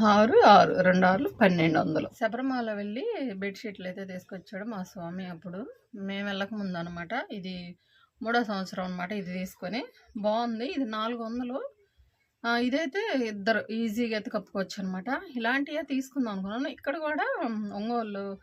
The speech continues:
ఒంగోలులో కూడా నాలుగు వందలే. ఈ మంచు కాలంలోనే మనకి అమ్ముతూ ఉంటారనమాట. ఆ, కానీ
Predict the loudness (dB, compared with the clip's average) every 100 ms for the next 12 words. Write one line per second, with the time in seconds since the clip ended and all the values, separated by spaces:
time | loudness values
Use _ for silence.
0 | _ _ _ _ _ -4 0 2 2 0
1 | 0 0 -2 -2 -4 -2 -2 -2 -2 -12
2 | _ _ _ _ _ _ -20 _ _ _
3 | -4 0 0 -2 0 0 2 0 0 0
4 | 0 0 0 0 -2 -4 -4 -4 -4 -4
5 | -6 -4 -6 -6 -6 -8 -14 _ _ _
6 | _ _ _ _ _ _ -6 -6 -4 -6
7 | -4 -4 -4 -4